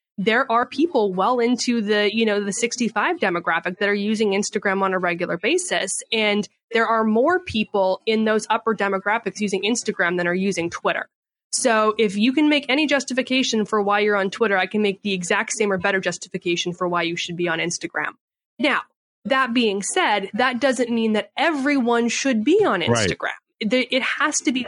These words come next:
Speaker 1: right for your business. And to your point, it can be a lot of work. Any social media done well is a lot of work. And if you are a small business owner and you're doing all of it yourself,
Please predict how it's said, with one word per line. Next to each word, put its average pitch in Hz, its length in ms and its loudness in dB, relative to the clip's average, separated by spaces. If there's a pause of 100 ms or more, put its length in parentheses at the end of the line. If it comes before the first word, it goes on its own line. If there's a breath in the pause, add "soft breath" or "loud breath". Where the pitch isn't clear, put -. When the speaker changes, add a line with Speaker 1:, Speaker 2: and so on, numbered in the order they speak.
Speaker 1:
right 214 220 0
for 220 260 0
your 190 200 2
business. 226 520 -2
And 220 200 0
to 262 100 0
your 226 160 0
point, 285 320 -2 (260 loud breath)
it 277 200 -2 (160)
can 294 360 2
be 220 140 2
a 220 80 2
lot 214 240 2
of 202 80 -2
work. 247 340 -2
Any 302 240 2
social 269 380 0
media 220 420 0
done 202 380 -2
well 214 320 0
is 202 160 0
a 208 60 0
lot 220 260 2
of 196 180 -4
work. 294 360 -2 (360 loud breath)
And 226 320 0
if 226 160 -2
you 285 200 2
are 294 120 2
a 262 140 2
small 262 300 0
business 262 400 0
owner 214 260 2
and 196 140 0
you're 254 160 0
doing 247 260 0
all 247 140 2
of 240 80 0
it 214 60 0
yourself, 220 540 0